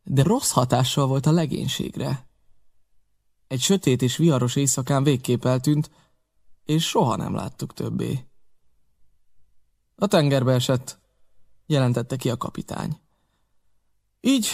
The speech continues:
uraim, legalább megkímélt minket attól, hogy vasra kelljen verni.” De kormányos nélkül maradtunk, s így kénytelenek voltunk természetesen a legénység egyik tagját előléptetni. A csónakmester, Job Anderson bizonyult a legalkalmasabbnak,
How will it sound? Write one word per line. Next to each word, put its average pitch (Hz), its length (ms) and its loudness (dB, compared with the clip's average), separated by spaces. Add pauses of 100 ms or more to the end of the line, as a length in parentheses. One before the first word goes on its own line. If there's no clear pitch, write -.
(100)
uraim, 170 520 4 (220)
legalább 220 380 4
megkímélt 131 460 4
minket 127 220 2
attól, 143 340 2
hogy 131 120 2
vasra 120 260 -4
kelljen - 360 -6
verni.” 120 420 -6 (2250)
De 147 240 0
kormányos - 540 -2
nélkül - 320 -6
maradtunk, - 720 -6 (760)
s - 100 -12
így 220 220 2
kénytelenek 123 560 2
voltunk 131 360 2
természetesen 123 800 0
a 127 60 2
legénység 120 500 2
egyik 120 260 0
tagját 123 380 -2
előléptetni. - 840 -8 (1040)
A 151 100 -2
csónakmester, 147 920 2
Job 151 300 4
Anderson 127 800 2
bizonyult 127 460 2
a 131 60 2
legalkalmasabbnak, 131 1000 -2